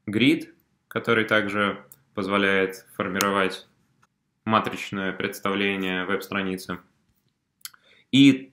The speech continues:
также стоит обратить внимание на то, что при подключении библиотеки, то есть после того, как она установилась, еще необходимо прописать ей стиль. То есть если мы,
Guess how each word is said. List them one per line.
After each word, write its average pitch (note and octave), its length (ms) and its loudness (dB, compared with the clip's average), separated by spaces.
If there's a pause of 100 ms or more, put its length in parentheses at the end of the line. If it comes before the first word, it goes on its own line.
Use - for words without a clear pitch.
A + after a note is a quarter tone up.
также A#2+ 340 6
стоит A2 340 2
обратить G2 340 0
внимание A2+ 340 -2
на F#2 140 -2
то, G#2+ 220 -4
что G2 680 -2 (260)
при G2 480 0 (920)
подключении G#2+ 540 0
библиотеки, A#2+ 720 0 (600)
то G2+ 80 -4
есть F#2 100 -2
после - 180 -6
того, F#2+ 120 -4
как F#2+ 140 -10
она G2 120 -2
установилась, F#2 440 -4
еще D3 160 -2
необходимо A#2 440 -2
прописать G2+ 440 -4
ей G2+ 100 2
стиль. - 420 -4 (420)
То G2+ 100 -2
есть G2 180 0
если G#2+ 240 -2
мы, G2+ 420 -4